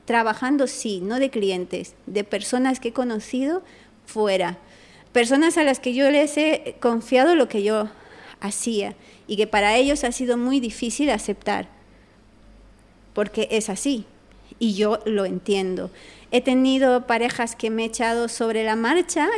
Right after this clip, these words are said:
que se han ido enterando de lo que yo hacía y que me han pedido que yo dejara el trabajo. Yo he sido muy clara, yo lo voy a dejar cuando yo decida hacerlo, porque yo decidí entrar,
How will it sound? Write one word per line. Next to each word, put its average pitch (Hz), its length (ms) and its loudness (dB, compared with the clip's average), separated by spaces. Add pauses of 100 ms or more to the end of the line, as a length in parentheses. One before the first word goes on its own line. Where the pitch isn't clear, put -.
que 214 160 -2
se 214 240 -6
han 214 160 -2
ido 220 160 0
enterando 220 480 -2
de 226 100 0
lo 214 160 -2
que 202 160 -4
yo 208 140 0
hacía 269 500 -4
y 220 80 -6
que 214 140 -4
me 208 100 -4
han 214 140 -4
pedido 220 340 -2
que 202 180 -8
yo 202 160 -4
dejara 202 440 -4
el 196 100 -2
trabajo. 202 500 -2
Yo 202 140 0
he 208 40 -2
sido 214 260 -6
muy 196 200 -8
clara, 190 440 -4
yo 226 320 -2
lo 208 140 0
voy 196 120 -6
a 202 80 -6
dejar 226 380 -6
cuando 190 280 -6
yo 185 200 -2
decida 185 480 -4
hacerlo, 180 440 -6
porque 180 380 -10 (140)
yo 208 160 0
decidí 240 460 0
entrar, 208 500 -2